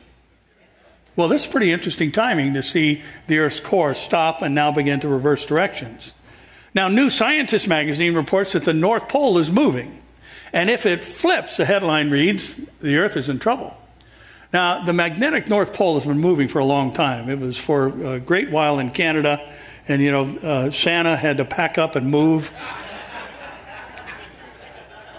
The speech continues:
But it's been moving towards Siberia, and they, they've had to recalibrate G P S systems a lot faster than they normally do. It's not unusual for it to move, but it's highly unusual for it to move at the rate that it's been moving.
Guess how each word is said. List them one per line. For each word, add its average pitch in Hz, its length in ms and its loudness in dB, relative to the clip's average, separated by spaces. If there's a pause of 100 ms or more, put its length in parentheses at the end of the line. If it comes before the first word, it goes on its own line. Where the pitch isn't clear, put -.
(680)
But 202 120 0
it's 208 160 -2
been 190 120 2
moving 254 320 4
towards 220 260 0
Siberia, 185 720 0 (460)
and 165 180 2
they, 175 120 2
they've 160 200 2
had 185 200 2
to 165 80 2
recalibrate 185 880 2 (300)
G 180 160 2
P 180 200 2
S 226 140 0
systems 160 500 0
a 165 40 2
lot 185 240 2
faster 190 400 0
than 147 160 2
they 147 80 2
normally 151 400 2
do. 226 220 2 (220)
It's - 140 2
not 233 220 2
unusual 196 580 4
for 175 160 2
it 156 100 2
to 156 80 2
move, 185 300 4
but 170 120 2
it's 165 120 0
highly 302 560 0
unusual 139 640 -4 (240)
for 170 160 0
it 147 80 0
to 165 80 2
move 160 240 4
at 156 80 0
the 143 80 2
rate 147 260 2
that 143 140 2
it's 139 160 0
been 131 180 -4
moving. 143 400 0